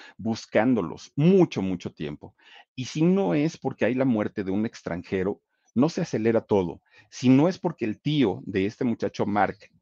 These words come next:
pide al gobierno de Estados Unidos y de México que se hiciera justicia, no se acelera, este, nada. Si no es porque Sara avienta la piedra y es cuando, eh, se descubre todo eso,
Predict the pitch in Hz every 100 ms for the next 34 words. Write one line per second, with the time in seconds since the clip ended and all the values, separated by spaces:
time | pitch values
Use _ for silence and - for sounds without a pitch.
0 | - 160 170 165 135 98 101 113 110 -
1 | 101 104 - 90 92 - 85 90 110 -
2 | - - - - _ - 98 - - 101
3 | 90 131 123 - 104 - 104 - 127 -
4 | 120 120 - 107 - 85 85 82 - 85
5 | - 87 80 76 - - - - - 131
6 | 175 202 190 175 113 - 120 110 - 90
7 | 98 131 147 147 110 - 104 101 90 76
8 | 104 107 110 - 135 120 101 - 104 82
9 | 104 90 - 95 117 110 117 104 98 165